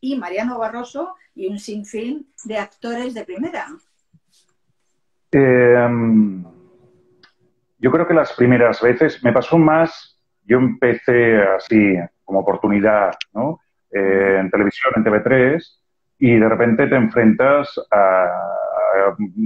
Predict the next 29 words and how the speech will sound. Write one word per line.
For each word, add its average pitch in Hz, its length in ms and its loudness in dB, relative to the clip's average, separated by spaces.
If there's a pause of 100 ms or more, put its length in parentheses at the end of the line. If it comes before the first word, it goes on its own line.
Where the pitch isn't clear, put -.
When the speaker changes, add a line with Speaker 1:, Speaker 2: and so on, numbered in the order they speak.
(280)
Speaker 2:
grandes 127 340 0
actores 151 420 0
que 110 120 0
aparte 143 580 -2 (320)
llevan 123 400 -2 (160)
años 143 520 0
en 107 100 -2
esos 107 400 -2
sets - 560 -4 (320)
haciendo 107 320 2
la 110 120 2
serie, 127 520 0 (440)
con 127 100 0
lo 110 40 2
Speaker 1:
Ujú. 110 40 -2
Speaker 2:
cual 143 260 0
es - 60 -18
su - 180 -8
casa, 95 460 -4 (420)
¿no? 127 340 2
Y 110 60 -2
a 101 60 0
directores 110 560 0
que 95 220 0
están 104 200 -2
acostumbrados 107 460 -2
a 117 40 2
un 107 100 4
ritmo. 90 400 -2